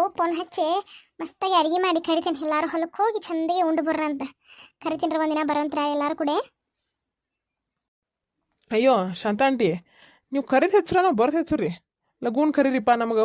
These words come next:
Speaker 2: ಹೊಲಕ್ಕೆ ಹೋಗೋದು ಊಟ ಮಾಡೋದ್ರೆಲ್ಲ ಭಾಳ ಸೇರ್ತೈತಿ. ನಮಗೇನು ಅದನ್ನೆಲ್ಲ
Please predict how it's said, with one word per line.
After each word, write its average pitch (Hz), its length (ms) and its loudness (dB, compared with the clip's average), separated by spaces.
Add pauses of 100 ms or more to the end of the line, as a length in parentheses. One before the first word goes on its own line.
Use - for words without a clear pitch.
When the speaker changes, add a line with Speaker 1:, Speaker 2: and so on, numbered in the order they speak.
Speaker 2:
ಹೊಲಕ್ಕೆ 233 480 2
ಹೋಗೋದು 226 320 -4
ಊಟ 214 180 -4
ಮಾಡೋದ್ರೆಲ್ಲ 233 460 -4
ಭಾಳ 220 240 -4
ಸೇರ್ತೈತಿ. 233 540 -10
ನಮಗೇನು 240 500 -6
ಅದನ್ನೆಲ್ಲ 240 340 -4